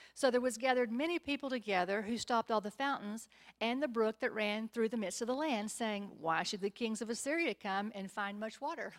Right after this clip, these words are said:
<laughs> I think that's brilliant. <laughs> Also, he strengthened himself. So this is the first thing he really did to prepare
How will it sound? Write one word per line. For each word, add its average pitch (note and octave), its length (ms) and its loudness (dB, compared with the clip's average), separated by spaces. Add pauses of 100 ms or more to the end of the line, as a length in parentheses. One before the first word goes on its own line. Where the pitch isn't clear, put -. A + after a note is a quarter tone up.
(100)
<laughs> - 140 -16
I A3+ 180 -4
think A3+ 220 -10
that's A3+ 180 -4
brilliant. C#4 420 -2 (320)
<laughs> D#4+ 140 2 (1700)
Also, D#4 420 4
he C#4+ 120 0
strengthened C#4+ 540 -4
himself. F#3+ 480 -10 (1200)
So - 120 -8
this A#3 280 -4
is D4+ 140 -4
the C4 120 -2
first B3 400 -2
thing B3 180 0
he A3 140 -2
really A3+ 320 -2
did G3 460 -2 (1080)
to A#3+ 120 -4
prepare G#3+ 680 0